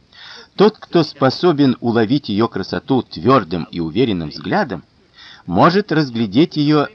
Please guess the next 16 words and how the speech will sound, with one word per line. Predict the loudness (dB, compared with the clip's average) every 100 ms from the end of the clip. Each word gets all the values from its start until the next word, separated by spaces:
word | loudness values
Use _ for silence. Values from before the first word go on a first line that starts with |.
| -4
не | -2 0
более | 0 0 0
чем | -2 -4 -4
сверкание | -4 -6 -6 -2 -2 -2 -4
молнии. | -4 -4 -8 -14 -20 -20 -20 _ -20 -20 -12 0
Она | 4 4
нисколько | 2 0 -2 -2 0
не | 0 0
обогащает | 0 0 -2 0 2 2 2 -2
наш | -4 -4
ум, | -4 -4 -8 -20 -14 -2
она | 2 4 2
пленяет | 0 0 2 4 4 2 0 -4 -10 _ -2
и | 0
опустошает | 0 -2 -10 -8 -8 -4 -4 -4 -8
его. | -14 -12 -12